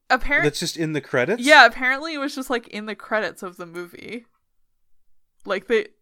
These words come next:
Speaker 2: Just, like, Claude's room number, three fourteen?
Speaker 1: I guess.
Speaker 2: That's
Speaker 1: I
Speaker 2: great.
Speaker 1: really, I really genuinely wanna, like, watch A I and see if I can, like, find it.
Speaker 2: <laughs>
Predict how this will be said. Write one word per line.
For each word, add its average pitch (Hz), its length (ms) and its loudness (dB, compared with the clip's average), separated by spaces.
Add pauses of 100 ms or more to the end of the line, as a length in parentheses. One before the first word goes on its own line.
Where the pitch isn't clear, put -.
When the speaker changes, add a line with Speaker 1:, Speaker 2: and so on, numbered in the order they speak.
(100)
Speaker 2:
Just, 135 200 -6
like, 131 240 -2
Claude's 135 460 -2
room 131 240 -6
number, 139 300 -4
three 123 240 -10
fourteen? 131 380 -8
Speaker 1:
I 240 100 0
guess. 247 800 2 (1000)
Speaker 2:
That's 151 360 -4
Speaker 1:
I 240 160 2
Speaker 2:
great. 233 80 -2
Speaker 1:
really, 285 260 -2
I 226 120 4
really 233 400 -2
genuinely 185 520 -6
wanna, 175 240 -10
like, 175 240 -12 (160)
watch 185 560 -10 (100)
A 175 160 -4
I 170 380 -4
and 175 300 -14
see - 220 -14
if 185 100 -10
I 175 80 -10
can, - 140 -14
like, - 160 -16
find - 260 -10
it. - 160 -16 (1500)
Speaker 2:
<laughs> - 240 -2